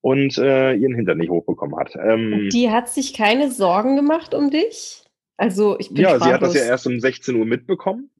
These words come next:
Speaker 1: Ähm, normalerweise bin ich dann auch so einer, der dann kurz reingeht und sagt, "Hey, alles klar, ich geh dann mal ganz kurz, äh, nur dass du Bescheid weißt." Aber, ähm, ich, äh, kannte sie ja und wenn man sie geweckt hat, ah, morgen
Speaker 2: Okay,
Speaker 1: Muffel,
Speaker 2: das
Speaker 1: aber vom
Speaker 2: ist,
Speaker 1: Feinsten.
Speaker 2: wow, das ist wirklich eine sehr traurige Geschichte,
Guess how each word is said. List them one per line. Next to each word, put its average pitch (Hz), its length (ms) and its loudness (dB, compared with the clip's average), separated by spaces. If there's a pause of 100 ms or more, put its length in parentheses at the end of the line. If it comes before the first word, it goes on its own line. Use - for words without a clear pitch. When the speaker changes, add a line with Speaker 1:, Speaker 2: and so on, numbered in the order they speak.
Speaker 1:
Ähm, 123 500 0
normalerweise 120 840 0
bin 104 240 -8
ich - 120 -8
dann 110 120 -2
auch 92 120 -4
so 113 140 -2
einer, 107 200 -2
der 107 100 0
dann 104 140 -2
kurz 107 180 -4
reingeht 117 280 2
und 113 80 -4
sagt, 98 180 0
"Hey, 101 140 2
alles - 180 -2
klar, 131 160 2
ich - 140 -4
geh 107 100 0
dann 110 140 -2
mal 80 100 -2
ganz - 180 -8
kurz, - 400 -6
äh, 101 200 2
nur 104 180 0
dass 90 160 -10
du - 60 -12
Bescheid - 260 -2
weißt." - 220 -2 (340)
Aber, 113 420 4
ähm, 98 500 -6
ich, - 260 -10
äh, 90 360 -4
kannte 131 280 0
sie 85 140 -4
ja 82 180 4
und 107 400 -2 (120)
wenn 117 120 2
man 110 120 0
sie 104 100 0
geweckt 104 340 0
hat, 92 120 0
ah, 107 300 0 (640)
morgen 180 360 0
Speaker 2:
Okay, - 20 2
Speaker 1:
Muffel, 220 260 2
Speaker 2:
das 185 160 2
Speaker 1:
aber - 20 0
vom 190 140 -2
Speaker 2:
ist, - 20 -4
Speaker 1:
Feinsten. 202 480 4
Speaker 2:
wow, 190 120 -6 (600)
das 196 180 -4
ist 202 160 -2
wirklich 208 260 -2
eine 202 200 2
sehr 196 100 0
traurige 196 520 -2
Geschichte, 202 720 -2